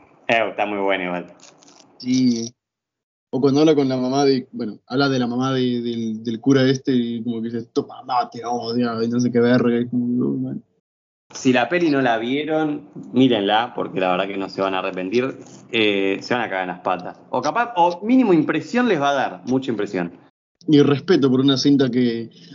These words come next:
Speaker 2: que, que, que inspiró tantos memes, tantas cosas en dos mil diez, que, que no sé qué, si screamers, que creepypastas, que leyendas urbanas.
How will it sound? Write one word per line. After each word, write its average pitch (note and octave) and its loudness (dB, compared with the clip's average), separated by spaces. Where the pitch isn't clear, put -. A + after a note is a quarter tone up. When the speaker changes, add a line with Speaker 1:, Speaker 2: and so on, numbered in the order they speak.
Speaker 2:
que, B2+ -2
que, B2 0
que B2+ -2
inspiró C#3+ 4
tantos D3+ 2
memes, C3+ 0
tantas C3 0
cosas B2+ -2
en B2 0
dos A2+ -2
mil B2 4
diez, C3 4
que, A#2+ 0
que D#3+ 4
no D#3+ 6
sé D3 4
qué, C3 4
si B2+ -4
screamers, C3+ 4
que B2+ -4
creepypastas, B2 -2
que - -2
leyendas B2+ 2
urbanas. A#2 0